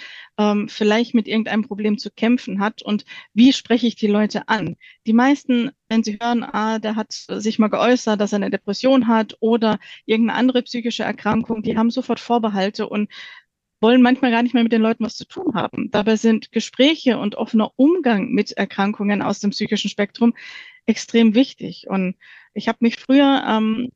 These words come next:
aufgrund verschiedener auch, ähm, ja, privater Ereignisse, aber auch im Bereich vom Arbeiten, ähm, eher für die Einsatzkräfte, ähm, engagiert, das heißt also psychische Betreuung von Einsatzkräften,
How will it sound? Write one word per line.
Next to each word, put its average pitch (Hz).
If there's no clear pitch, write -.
aufgrund -
verschiedener 220
auch, 202
ähm, 190
ja, 185
privater 233
Ereignisse, 190
aber 196
auch 196
im 196
Bereich 196
vom 202
Arbeiten, 220
ähm, 208
eher 214
für -
die 202
Einsatzkräfte, 269
ähm, 247
engagiert, 247
das 214
heißt 208
also 196
psychische 208
Betreuung 202
von -
Einsatzkräften, 240